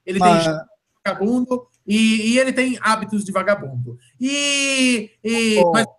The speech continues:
Speaker 1: coisa a acrescentar sobre a, tava todo mundo lá, foi super legal, né, Kiki? Va-,
Speaker 2: Oh,
Speaker 1: todo
Speaker 2: sí, fue, fue muito,
Speaker 1: Ai.
Speaker 2: muito legal, muito legal. Oh, Michelle, imagina, eh, imagina o ambiente,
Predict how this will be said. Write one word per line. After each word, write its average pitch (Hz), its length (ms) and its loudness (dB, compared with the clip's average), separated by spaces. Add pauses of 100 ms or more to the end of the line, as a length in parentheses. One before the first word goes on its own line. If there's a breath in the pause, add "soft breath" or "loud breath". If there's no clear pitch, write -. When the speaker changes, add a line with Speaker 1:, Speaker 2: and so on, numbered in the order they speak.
(180)
Speaker 1:
coisa 208 160 -2
a - 20 0
acrescentar 214 540 0
sobre 202 280 -2
a, 160 220 0
tava 240 220 0
todo 277 220 -4
mundo 262 160 -4
lá, 233 160 2
foi 247 140 -2
super 254 220 0
legal, 208 300 2
né, 208 80 -2
Kiki? 160 380 -8
Va-, 156 220 -4 (180)
Speaker 2:
Oh, 160 80 -4
Speaker 1:
todo 165 260 -2
Speaker 2:
sí, 165 300 2
fue, 185 300 4
fue 185 280 2
muito, 214 300 6
Speaker 1:
Ai. 202 120 -4
Speaker 2:
muito 190 300 2
legal, 147 280 -2
muito 180 200 0
legal. 160 240 0
Oh, 202 140 4
Michelle, 196 340 4
imagina, 185 380 2 (180)
eh, 156 220 0 (580)
imagina 185 480 2
o 277 40 4
ambiente, 175 480 4